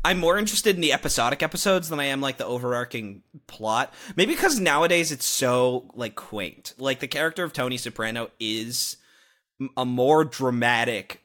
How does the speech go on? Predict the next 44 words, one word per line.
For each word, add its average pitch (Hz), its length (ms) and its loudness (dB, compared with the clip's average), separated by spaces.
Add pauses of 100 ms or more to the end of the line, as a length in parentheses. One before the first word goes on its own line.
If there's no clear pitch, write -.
(140)
like, 120 340 -2
there 156 240 4
are 165 180 4
five 175 480 2
more 151 240 0
dramatic 123 460 -2
versions 110 400 -8
of 110 100 -6
Tony 107 300 -8
Soprano 101 600 -8 (420)
that 120 180 0
kind 135 180 -4
of, 117 160 -10 (540)
that 135 240 -4
kind 143 180 -2
of, 123 100 -6
like, 117 260 -4 (100)
ha-, 131 380 0
that, 139 260 2 (100)
that 160 160 6
have 190 240 2
more 170 240 6
questions, 120 840 -2
I 117 120 -2
guess, 104 180 -4
about 95 240 -6
him. 82 80 -12
I 110 80 -8
think 151 160 -4
that's 123 200 -2
the - 40 -12
problem, 110 240 -6
is 104 80 -10
that 113 160 -6 (300)
I 143 100 0
think 226 320 0
I 196 140 6
understand 143 520 2
Tony 101 300 -8
Soprano 95 480 -8
already. 90 460 -10
Like, 110 260 -6
it's 131 160 -4
not, 160 220 4